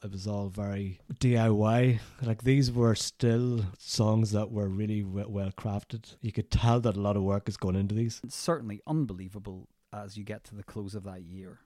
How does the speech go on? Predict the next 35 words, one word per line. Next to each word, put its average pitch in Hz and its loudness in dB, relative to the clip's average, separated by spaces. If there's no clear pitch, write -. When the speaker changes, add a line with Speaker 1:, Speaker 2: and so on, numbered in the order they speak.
Speaker 2:
It's 139 -12
massive. 160 -6
Absolutely 127 -8
massive. 104 -16
And 120 -4
it 131 -6
is 123 0
the 120 0
ultimate 131 -2
success - -8
of 107 -10
that 104 -8
Grebo 104 -4
non-Manchester 110 -2
indie 107 -6
dance 113 -8
for 123 -2
a 113 0
band 110 0
that 110 -12
will 110 -4
never 104 -4
do 104 -8
anything 98 -10
again. 98 -16
I'm 151 -4
gonna 196 -4
do 131 -4
something 127 -4
to 139 -8
you 123 -8
here. 98 -10
Okay, 90 -16
talking 131 -6
about 117 -8